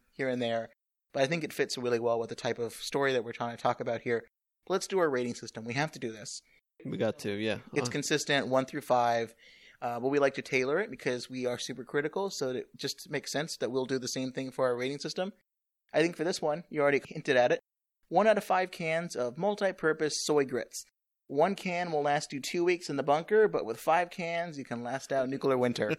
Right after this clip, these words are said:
Speaker 2: <laughs> Uh, well, I, I don't know about you, Tim. I, I'm feeling pretty hungry tonight, so I, I think I could go for four,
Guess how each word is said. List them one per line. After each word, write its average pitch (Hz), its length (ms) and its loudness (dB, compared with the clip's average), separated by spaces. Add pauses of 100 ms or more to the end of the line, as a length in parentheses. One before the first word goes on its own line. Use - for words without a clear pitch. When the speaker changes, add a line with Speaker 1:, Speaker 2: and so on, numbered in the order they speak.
Speaker 2:
<laughs> 160 200 -6 (680)
Uh, 143 440 4
well, - 60 0
I, 143 180 8
I 151 80 6
don't 175 100 8
know 196 60 6
about 175 160 8
you, 165 100 4
Tim. 147 200 0
I, 135 160 0
I'm 147 140 0
feeling 170 240 6
pretty 156 200 2
hungry 151 320 2
tonight, 117 400 -2
so 131 200 2
I, 127 60 4
I 135 260 2
think 214 80 4 (140)
I 165 40 10
could 156 80 4
go 156 120 8
for 156 160 2
four, 143 640 4